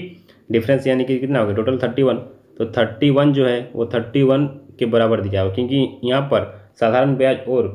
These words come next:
चक्रवृद्धि ब्याज का जो difference दिया, मैंने, अ, अंतर दिया हुआ आपका थर्टी वन दिया है, यानी कि एक रेशियो बराबर एक unit हो गया, एक unit बराबर एक रेशियो, ठीक है। यानी आपको पूछा क्या गया है कि प्रिंसिपल क्या होगा, तो principal मैंने क्या माना,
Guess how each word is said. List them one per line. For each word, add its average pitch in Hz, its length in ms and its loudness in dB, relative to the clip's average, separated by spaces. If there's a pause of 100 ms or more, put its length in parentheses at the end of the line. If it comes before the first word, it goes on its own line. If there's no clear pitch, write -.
(380)
चक्रवृद्धि 127 400 0
ब्याज 131 220 2
का 131 100 2
जो 120 100 0
difference 120 360 0
दिया, 117 240 2
मैंने, 113 180 0
अ, 104 240 -6
अंतर 120 360 2
दिया 127 200 2
हुआ 117 140 4
आपका 117 180 -2
थर्टी 120 220 -6
वन 147 160 4
दिया 123 180 2
है, - 140 -4 (260)
यानी 117 160 0
कि - 160 -8 (100)
एक 147 280 0
रेशियो 120 340 0
बराबर 113 480 0
एक 127 200 2
unit 107 320 0
हो 92 80 -6
गया, 90 200 -8
एक 127 200 0
unit 127 180 0
बराबर 117 380 2
एक 113 100 -2
रेशियो, 98 300 -4
ठीक 147 180 -2
है। 101 80 -2 (420)
यानी 117 160 4
आपको 120 200 0
पूछा 127 300 0
क्या 143 160 2
गया 135 160 2
है 120 80 2
कि 120 120 -8
प्रिंसिपल 120 420 0
क्या 110 160 0
होगा, 90 120 -2
तो - 120 -10
principal 117 380 -2
मैंने 131 260 2
क्या 139 140 0
माना, 139 300 0